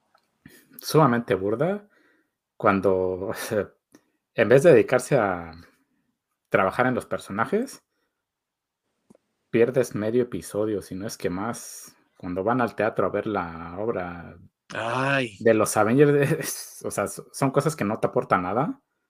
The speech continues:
Speaker 2: Sí.
Speaker 1: Como dicen, anticlimático. O sea, so-, son unas maneras de perder el tiempo. A mí no me desagrada que sean series cortas, de seis, entre seis y ocho capítulos.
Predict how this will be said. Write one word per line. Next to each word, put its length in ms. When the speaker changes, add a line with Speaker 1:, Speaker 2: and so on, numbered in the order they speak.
Speaker 2:
Sí. 220
Speaker 1:
Como 220
dicen, 240
anticlimático. 1080
O 60
sea, 140
so-, 180
son 880
unas 160
maneras 340
de 320
perder 300
el 140
tiempo. 600
A 100
mí 400
no 160
me 100
desagrada 380
que 120
sean 320
series 340
cortas, 560
de 180
seis, 460
entre 280
seis 300
y 220
ocho 200
capítulos. 640